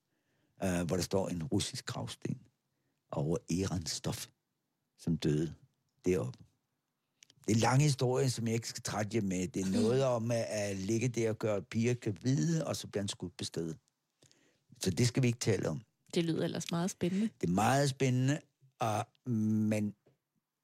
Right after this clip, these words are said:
Speaker 1: og hvis jeg må fortælle en lille historie, der er mange historier. Jeg kunne sidde her
Speaker 2: Det
Speaker 1: i
Speaker 2: må du meget gerne.
Speaker 1: syvogfyrre år og fortælle historier.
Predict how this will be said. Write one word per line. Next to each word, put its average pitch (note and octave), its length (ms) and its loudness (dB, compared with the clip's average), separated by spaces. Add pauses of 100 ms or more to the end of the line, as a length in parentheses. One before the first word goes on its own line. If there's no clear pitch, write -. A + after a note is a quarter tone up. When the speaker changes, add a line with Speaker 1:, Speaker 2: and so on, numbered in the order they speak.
(640)
Speaker 1:
og G2 160 0
hvis G#2 280 0
jeg B2 80 0
må G#2+ 100 2
fortælle F#2+ 380 -4
en F#2+ 100 -2
lille F#2 200 -4
historie, F2+ 460 -4
der G2+ 100 -4
er G2+ 60 -2
mange A2+ 360 4
historier. F2+ 500 0
Jeg F2+ 100 -2
kunne F#2+ 100 -8
sidde A#2 220 -2
her G#2+ 100 0
Speaker 2:
Det - 120 2
Speaker 1:
i B3 40 0
Speaker 2:
må A3+ 60 0
du G3 140 -2
meget F3+ 160 -2
gerne. E3+ 120 0
Speaker 1:
syvogfyrre A2+ 380 0
år G2 360 -4 (380)
og G#2 120 -2
fortælle G#2+ 320 0
historier. G2+ 400 0